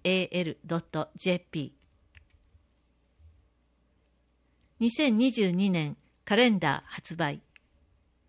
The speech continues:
奈良大和路カレンダー。今回は大和路観音巡礼、祈り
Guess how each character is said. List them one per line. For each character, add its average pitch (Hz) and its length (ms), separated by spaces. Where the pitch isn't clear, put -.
奈 240 460
良 190 100
大 240 140
和 247 160
路 226 120
カ 214 120
レ 196 140
ン 156 100
ダ 131 220
ー。 - 20
今 262 200
回 175 240
は 156 240
大 196 100
和 254 140
路 233 300
観 233 280
音 226 220
巡 202 320
礼、 175 320
祈 214 380
り 190 160